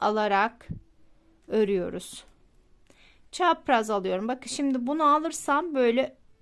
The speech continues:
ön olmuş olacak. Direkt bunu da çaprazdan alıyorum, düz örüyorum.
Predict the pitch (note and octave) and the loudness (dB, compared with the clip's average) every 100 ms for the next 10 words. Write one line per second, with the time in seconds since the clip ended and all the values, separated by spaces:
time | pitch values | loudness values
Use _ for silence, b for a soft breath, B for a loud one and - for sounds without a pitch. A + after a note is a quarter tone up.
0 | b b b b - C4 D4 C4 G#3 G3 | b b b b 0 4 4 4 2 -4
1 | - G3+ F#3+ A#3 C#4 C#4+ C4+ C4+ C4+ C#4 | -4 -4 -2 0 -2 0 0 0 0 0
2 | D#4 D4+ A#3 F#3 - G3 F3+ F#3+ F#3 F3+ | 0 -2 -2 -2 -2 -4 -4 -4 -4 -4
3 | F3+ F3+ F3+ F3 F#3+ F#3+ F3 E3+ E3 F3 | -4 -4 -6 -8 -4 -2 -2 -4 -4 -2
4 | G#3+ C4 | -2 -2